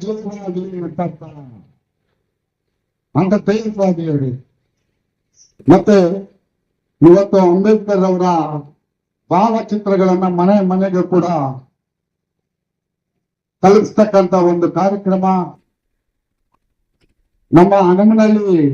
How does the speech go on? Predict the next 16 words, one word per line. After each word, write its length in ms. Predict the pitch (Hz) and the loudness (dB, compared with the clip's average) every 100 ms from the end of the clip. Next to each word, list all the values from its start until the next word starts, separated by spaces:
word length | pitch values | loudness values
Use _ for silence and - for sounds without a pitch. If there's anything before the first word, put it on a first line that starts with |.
| 135 - _ _ _ _ _ 139 | -4 -16 _ _ _ _ _ 2
ಯುವಕ 280 | 202 254 - | 2 0 -4
ಸಂಘದ 380 | 214 202 196 190 196 165 127 107 - _ _ _ | -2 0 0 0 0 -2 -4 -8 -16 _ _ _
ಎಲ್ಲ 280 | 151 214 220 214 175 139 117 - _ 139 | 0 2 0 -2 -4 -4 -8 -14 _ 0
ಯುವಕರು 480 | 196 226 214 202 190 151 139 - _ _ _ _ _ _ _ | 0 0 -2 0 0 0 -4 -12 _ _ _ _ _ _ _
ಇವತ್ತು 300 | 151 175 175 170 | 4 4 2 0
ಮಾಡ್ತಾ 280 | 175 175 170 | 0 -2 -4
ಇದ್ದಾರೆ. 280 | 151 143 147 147 - _ _ _ _ _ _ _ _ | -2 -4 -4 -8 -14 _ _ _ _ _ _ _ _
ನಾವು 160 | 208 214 | 0 4
ಮುಖ್ಯವಾಗಿ 520 | 220 - 277 269 240 254 | 2 2 0 -2 -8 -12
ವೆಂಕಟೇಶ್ 440 | 220 220 - - 214 | -10 -10 -12 -18 -16
ಅವರು 380 | 220 202 202 170 170 - _ _ _ _ - | -14 -8 -4 -4 -6 -12 _ _ _ _ -12
ಅದರ 200 | 180 202 190 180 | -6 -4 -2 -4
ನೇತೃತ್ವವನ್ನು 720 | 220 220 214 208 190 185 180 | -6 -12 -14 -18 -18 -14 -10
ವಹಿಸಿಕೊಂಡು 580 | 180 208 - 190 180 175 147 135 139 _ _ _ _ _ | -6 -8 -8 -12 -10 -6 -4 -6 -10 _ _ _ _ _
ದೊಡ್ಡ 220 | 160 170 190 170 156 135 135 _ - | -6 -4 -8 -8 -10 -12 -14 _ -16
ಕಾರ್ಮಿಕ 440 | 196 214 220 214 | -14 -10 -10 -6